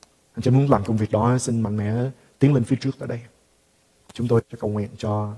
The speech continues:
anh chị em và hướng dẫn anh chị em. Hội Thánh, anh chị em có những nhu cầu ở trong đời sống của mình, về sự chữa lành, về, ờ, sự giải cứu, về những nhu cầu trong đời sống của mình.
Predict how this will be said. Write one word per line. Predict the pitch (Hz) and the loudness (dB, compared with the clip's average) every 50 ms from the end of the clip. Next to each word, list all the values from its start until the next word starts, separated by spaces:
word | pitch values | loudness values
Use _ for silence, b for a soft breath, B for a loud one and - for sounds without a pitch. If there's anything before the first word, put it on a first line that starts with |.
| - | -8
anh | - 110 104 | -8 -6 -2
chị | - 120 | -2 0
em | 110 107 | 0 0
và | 101 101 | 0 0
hướng | 104 120 | 0 0
dẫn | 117 101 104 110 | 0 -2 -2 -6
anh | 104 | -8
chị | - - - | -10 -12 -16
em. | 107 - - _ _ _ _ _ _ _ _ _ _ _ _ _ _ _ _ _ _ _ _ _ - | -18 -18 -20 _ _ _ _ _ _ _ _ _ _ _ _ _ _ _ _ _ _ _ _ _ -10
Hội | - 104 | -8 -4
Thánh, | - 131 127 147 147 160 160 160 160 156 - _ _ _ _ _ _ _ _ _ | -4 -2 -2 0 -2 -2 -4 -4 -8 -12 -16 _ _ _ _ _ _ _ _ _
anh | - 120 | -8 -2
chị | - | 0
em | 131 131 | 2 2
có | 123 135 | 4 4
những | 147 147 131 135 | 2 4 2 2
nhu | 135 127 | 2 2
cầu | 131 127 110 110 107 113 - | 2 2 2 2 0 -2 -4
ở | 117 110 | -6 -8
trong | - 113 113 | -6 -6 -6
đời | 113 107 104 | -4 -4 -4
sống | - - 110 127 127 | -4 -4 -6 -6 -6
của | 120 | -6
mình, | 113 107 98 95 92 - - | -6 -6 -8 -10 -12 -12 -8
về | 110 104 | -6 -6
sự | - - 104 98 | -4 -4 -6 -6
chữa | - - 110 120 | -2 0 2 4
lành, | 135 127 113 110 104 104 | 4 4 4 2 0 -2
về, | 101 104 104 98 95 95 b b b b b b b | -2 -2 -2 -4 -4 -6 b b b b b b b
ờ, | - - - | -14 -12 -10
sự | - - - 104 104 | -10 -8 -6 -6 -2
giải | 101 113 117 113 139 | 0 2 4 4 4
cứu, | - - 139 147 160 | 4 2 2 2 0
về | 156 143 131 110 | 2 2 2 2
những | 107 107 117 | 2 -2 -2
nhu | 127 131 139 | -2 -2 0
cầu | - 123 113 110 | 2 2 0 0
trong | - 123 120 | 0 -2 -2
đời | 117 107 | -4 -4
sống | - 113 113 135 | -6 -8 -10 -10
của | - 113 | -12 -12
mình. | 110 101 | -14 -14